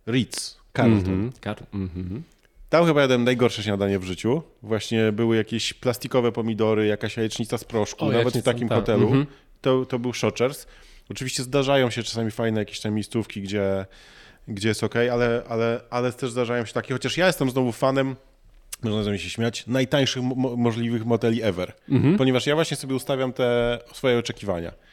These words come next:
Speaker 1: Wiem, że
Speaker 2: Dobrze.
Speaker 1: jak zapłacę osiemdziesiąt, to nie, nie czekam na nic. Chcę, żeby po prostu leciała woda,
Speaker 2: Mhm.
Speaker 1: może nie było bedbugów,
Speaker 2: No,
Speaker 1: prawda?
Speaker 2: wypadałoby, żeby nie było bedbugów,
Speaker 1: A
Speaker 2: tak.
Speaker 1: cała reszta jak będzie,
Speaker 2: Bardzo dobre podejście,
Speaker 1: to jest po
Speaker 2: bardzo
Speaker 1: prostu
Speaker 2: fajnie,
Speaker 1: ekstra,
Speaker 2: fajnie,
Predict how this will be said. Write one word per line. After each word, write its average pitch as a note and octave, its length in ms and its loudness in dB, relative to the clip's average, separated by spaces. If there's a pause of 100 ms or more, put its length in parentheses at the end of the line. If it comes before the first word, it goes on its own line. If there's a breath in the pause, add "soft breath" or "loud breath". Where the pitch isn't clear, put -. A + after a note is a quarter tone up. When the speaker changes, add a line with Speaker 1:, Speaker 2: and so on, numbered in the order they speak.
(220 soft breath)
Speaker 1:
Wiem, E3 160 4
że F3+ 80 6
Speaker 2:
Dobrze. A#2+ 200 2
Speaker 1:
jak C3+ 140 -4
zapłacę C#3 360 2
osiemdziesiąt, D3 500 -8
to E3 80 -2
nie, E3+ 180 2
nie E3+ 200 2
czekam F3+ 360 2
na D#3+ 120 6
nic. F#2+ 240 -6
Chcę, - 200 -4
żeby D#3 200 -4
po C#3+ 100 -12
prostu C#3 180 -6
leciała C#3 240 0
woda, C3+ 380 2 (340 loud breath)
Speaker 2:
Mhm. A2+ 220 -6
Speaker 1:
może D#3 360 4
nie C#3 120 2
było B2 460 4 (100)
bedbugów, A2+ 680 -2 (300)
Speaker 2:
No, C3 640 6
Speaker 1:
prawda? C3 80 8 (120)
Speaker 2:
wypadałoby, B2 300 8
żeby G#2+ 180 4
nie G#2+ 120 4
było F#2+ 140 0
bedbugów, F#2+ 420 0
Speaker 1:
A - 20 -18
Speaker 2:
tak. G2+ 160 0
Speaker 1:
cała D#3+ 260 4
reszta D3 340 2
jak A#2+ 160 2
będzie, B2 520 2
Speaker 2:
Bardzo C#3 280 2
dobre C3 220 -2
podejście, A#2+ 400 0
Speaker 1:
to D3+ 60 8
jest D3 140 4
po G#2+ 60 -2
Speaker 2:
bardzo A#2 140 2
Speaker 1:
prostu A#2+ 180 0
Speaker 2:
fajnie, C3 160 2
Speaker 1:
ekstra, - 180 -2
Speaker 2:
fajnie, G2 220 2